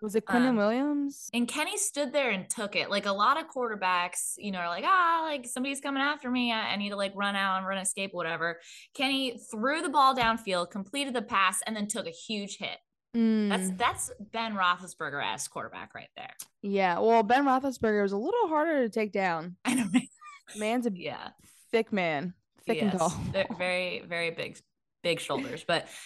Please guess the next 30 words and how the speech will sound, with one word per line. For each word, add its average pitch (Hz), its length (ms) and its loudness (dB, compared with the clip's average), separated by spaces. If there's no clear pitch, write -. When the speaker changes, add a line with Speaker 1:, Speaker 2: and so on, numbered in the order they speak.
Speaker 2:
you 233 80 8
know, 233 80 8
a 214 80 0
Speaker 1:
Oh, - 20 -4
Speaker 2:
point 320 220 2
Speaker 1:
yeah. 339 60 -4
Speaker 2:
that 269 40 0
you 254 80 2
made 247 240 2
last 208 380 0
week 170 260 -4
was, 160 420 -2
you 190 120 -6
know, 160 80 -6
we 160 160 -4
should 165 320 -4
look 165 180 -4
out 160 240 0
for 165 160 0
who's 165 240 -4
taking 151 380 -2
reps 139 320 -2
in 139 100 -6
practice. - 760 -2
Speaker 1:
Mm-hmm. 208 140 0
Speaker 2:
And 165 500 0
Kenny 247 580 4
hasn't 185 380 -2
taken 165 400 -4
any 160 600 -4